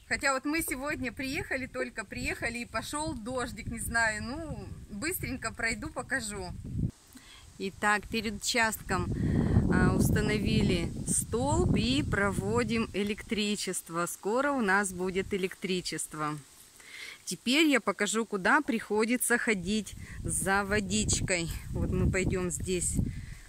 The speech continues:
по дорожке. Вот,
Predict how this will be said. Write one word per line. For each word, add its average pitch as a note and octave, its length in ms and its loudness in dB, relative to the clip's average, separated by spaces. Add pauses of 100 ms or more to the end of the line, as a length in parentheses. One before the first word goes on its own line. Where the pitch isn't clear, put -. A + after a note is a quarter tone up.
(380)
по G3 140 0
дорожке. B3 880 2 (4000)
Вот, E3+ 280 -4